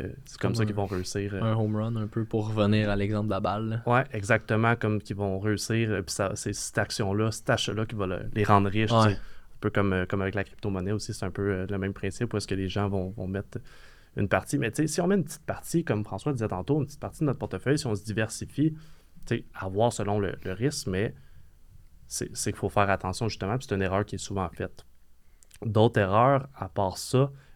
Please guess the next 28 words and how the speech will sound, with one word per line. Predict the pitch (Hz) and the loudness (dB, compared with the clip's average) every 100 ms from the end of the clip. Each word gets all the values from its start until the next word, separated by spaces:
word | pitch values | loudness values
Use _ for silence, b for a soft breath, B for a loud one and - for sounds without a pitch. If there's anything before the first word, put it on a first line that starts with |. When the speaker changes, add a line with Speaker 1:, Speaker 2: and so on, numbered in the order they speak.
| - | -6
Speaker 1:
euh, | 92 92 95 - | -2 -2 -4 -8
ce | - | -14
qui | - | -8
est | 92 | -4
plus | - 160 156 | -2 -2 0
au | |
niveau | 98 98 123 | -2 2 2
du, | 110 110 98 - | 2 0 -2 -4
du | 104 | -8
trading, | - 101 95 92 120 180 165 B B B | -4 -2 -2 0 2 2 -2 B B B
c'est | - - | -10 -10
de | |
pas | - 101 | -2 0
mettre | 110 120 | 2 2
de | 104 | -2
stop | - - 98 - | -2 -4 -4 -2
loss. | 92 - - - - | -4 -4 -12 -14 -12
Donc, | 90 90 | -10 -8
euh, | 95 | -8
je | 98 | -8
veux | 95 | -4
pas | 104 | -2
trop | 127 143 | 0 2
rentrer | 127 95 - 127 | 2 0 0 0
en | 127 101 | 0 -2
détail, | 95 92 117 165 | -2 0 2 2
mais | 127 | 0
là, | 98 131 | -2 -4